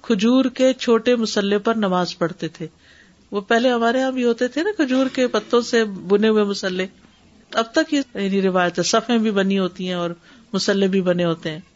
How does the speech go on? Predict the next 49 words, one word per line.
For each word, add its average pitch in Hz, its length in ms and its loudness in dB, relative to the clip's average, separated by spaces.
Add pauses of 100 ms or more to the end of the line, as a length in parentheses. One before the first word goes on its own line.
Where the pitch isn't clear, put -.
(520)
انس 330 300 2
بن 320 160 4
مالک 262 280 2
سے 294 140 2
روایت 214 380 2
ہے 262 80 0
کہ 277 100 -2
ان 262 120 2
کی 247 140 -2
دادی 208 380 2
ملیکہ 196 600 0 (680)
رضی 202 220 4
اللہ 226 380 2
عنہا 202 360 0
نے 185 200 0 (460)
رسول 285 260 4
اللہ 269 280 4
صلی 247 200 0
اللہ 220 160 4
علیہ 214 160 4
وسلم 208 460 -2
کو 247 140 -2
کھانے 208 400 0
کے 214 100 -4
لیے 208 140 0
دعوت 165 360 0
دی، 156 180 -6 (840)
جو 214 180 4
انہوں 220 160 4
نے 233 100 2
آپ 196 260 2
کے 214 60 -2
لیے 202 120 0
تیار 170 400 2
کیا 165 280 -4
تھا۔ 151 200 -10 (800)
آپ 220 260 0
نے 247 60 2
اس 240 180 2
سے 254 160 0
کچھ 233 260 -2
تناول 180 360 2
فرمایا۔ 156 520 -4 (300)
پھر 220 100 0
فرمانے 196 440 0
لگے، 208 260 2
"کھڑے 202 260 -2
ہو 175 120 2
جاؤ، 156 200 -2